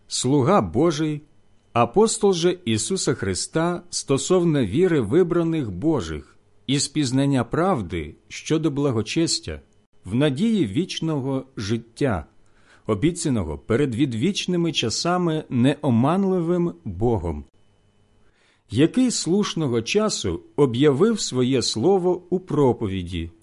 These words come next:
дорученій мені за повелінням нашого Спаса Бога.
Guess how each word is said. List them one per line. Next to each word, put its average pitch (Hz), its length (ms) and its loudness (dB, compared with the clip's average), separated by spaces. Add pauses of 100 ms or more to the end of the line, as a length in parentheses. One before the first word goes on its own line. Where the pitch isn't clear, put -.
(240)
дорученій 139 600 4
мені 120 480 2 (240)
за 87 240 0
повелінням 175 920 2
нашого 117 580 0
Спаса 147 720 -2 (480)
Бога. 78 580 -2